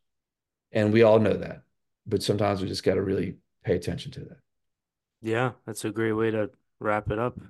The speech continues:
Speaker 2: Pun-, present pun. <laughs>
Speaker 1: Mm-hmm.
Speaker 2: Um, any last,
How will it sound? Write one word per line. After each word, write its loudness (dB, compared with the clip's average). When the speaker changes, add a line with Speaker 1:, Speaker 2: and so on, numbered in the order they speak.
Speaker 2:
Pun-, -2
present -4
pun. -6
<laughs> -8
Speaker 1:
Mm-hmm. 6
Speaker 2:
Um, 2
any 4
last, 6